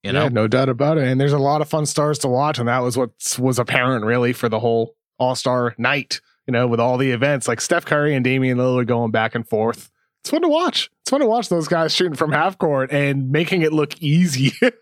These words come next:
Speaker 1: That's right.
Speaker 2: It's why the N B A is like, "Should we add a four-point line?" You know, in the back of their minds, they probably won't add it, but I, I mean, who knows in the future with the
Speaker 1: You
Speaker 2: way
Speaker 1: never know.
Speaker 2: players are
Speaker 1: Um,
Speaker 2: shooting these days?
Speaker 1: once upon a time, a
Speaker 2: <laughs>
Speaker 1: three-point line seemed insane.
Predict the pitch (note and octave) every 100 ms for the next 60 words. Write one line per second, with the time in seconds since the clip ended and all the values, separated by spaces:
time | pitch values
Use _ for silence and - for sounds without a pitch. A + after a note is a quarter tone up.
0 | E4 - F#4 - C#4 G3 F#3 G3 A3 A#3+
1 | A#3+ A#3 G#3+ A3+ A#3 F#3+ E3 - E3+ F3
2 | F#3 F#3+ F#3+ F#3 G3+ G#3+ G#3 A3 A3+ G#3+
3 | A3 G#3 E3+ F#3 E3 D3 D#3+ E3 E3+ E3
4 | E3 F3 D#3+ A#2 D3+ D3+ C#3 B2+ C#3+ D3+
5 | E3 F#3+ A#2 B2+ - - - - - _
6 | _ _ C3 B2 A2 - A2 G#2 G2 -
7 | C3 B2+ G2+ - - B2 - A2+ - G#2+
8 | - - C3 B2 B2 C3+ D#3+ E3 D3 -
9 | E3+ D#3 E3+ E3 D#3 B2 A#2 A2+ A#2 G#2+
10 | G#2+ D#3+ B3+ - C#4 B3+ A#3+ A3 A3+ A3+
11 | A3+ G#3+ A#3+ B3 F#3+ F#3 E3 D#3 D3 C3
12 | A#2+ D#3+ C#3 B2+ A#2+ - C3 G#2 F#2